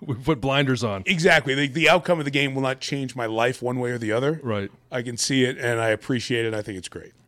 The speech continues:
Speaker 1: And when you go into a game like this,
Speaker 2: Mm-hmm.
Speaker 1: where there's two storied programs, great
Speaker 2: Right.
Speaker 1: history, as a fan,
Speaker 2: Mm-hmm.
Speaker 1: you've gotta have this excitement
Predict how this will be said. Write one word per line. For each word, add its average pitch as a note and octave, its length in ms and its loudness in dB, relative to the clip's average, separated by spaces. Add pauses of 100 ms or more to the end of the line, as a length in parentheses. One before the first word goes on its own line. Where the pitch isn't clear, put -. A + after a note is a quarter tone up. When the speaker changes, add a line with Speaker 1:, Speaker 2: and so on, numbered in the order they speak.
(140)
Speaker 1:
And C#3 380 4
when D3 180 6
you E3+ 200 2
go E3+ 240 6
into C#3+ 220 2
a A2 40 -6
game C3 380 -2
like A2+ 260 -4
this, A2 560 -4
Speaker 2:
Mm-hmm. C3+ 320 0
Speaker 1:
where C3 220 4
there's B2+ 300 4
two D3+ 380 -2 (380)
storied C#3 480 2
programs, G2 480 -6
great D#3+ 280 -2
Speaker 2:
Right. F2+ 80 -10
Speaker 1:
history, G#2+ 460 -8 (1080)
as D3+ 200 2
a B2+ 60 0
fan, G#2 720 -6
Speaker 2:
Mm-hmm. D3 300 4 (200)
Speaker 1:
you've C#3+ 300 -2
gotta D#3+ 280 4
have C#3+ 360 0
this B2+ 240 0
excitement A#2 720 -2